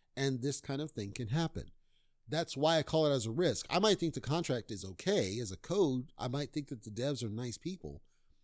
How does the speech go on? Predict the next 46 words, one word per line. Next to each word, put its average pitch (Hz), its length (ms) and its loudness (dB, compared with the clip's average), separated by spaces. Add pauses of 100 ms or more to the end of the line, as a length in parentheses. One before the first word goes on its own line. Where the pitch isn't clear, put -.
(180)
but 151 180 2
I 147 100 2
never 175 260 0
like 160 200 2
to 135 80 -6
see 156 300 -4
that 120 140 -8
there's 120 260 -6
over 135 220 2
complexity 117 720 -2
and 92 160 -4
layers 101 400 -4
of 92 80 -6
a 95 60 -10
thing. 78 220 -10 (300)
That 143 140 0
was 180 100 2
my 170 140 4
issue 160 260 2
with 131 140 0
Abra-, 135 240 -2 (240)
Abracadabra 135 560 0
Money, 123 360 -2
the 104 160 -2
Magic 113 380 -4
Internet 123 280 -2
Money. 143 280 -4 (140)
Same 196 260 2
thing, 170 280 0 (240)
just 151 180 -2
layers 202 400 0
and 127 140 0
layers 147 300 0
and 120 120 -2
layers 131 300 -2
that 113 160 -6
you 123 40 -2
don't 139 200 -2
need 139 160 -2
to 101 80 -10
do. 196 300 -4 (420)
And 151 160 2
when 160 160 2
you 131 100 0
do 180 220 0
that 135 340 -2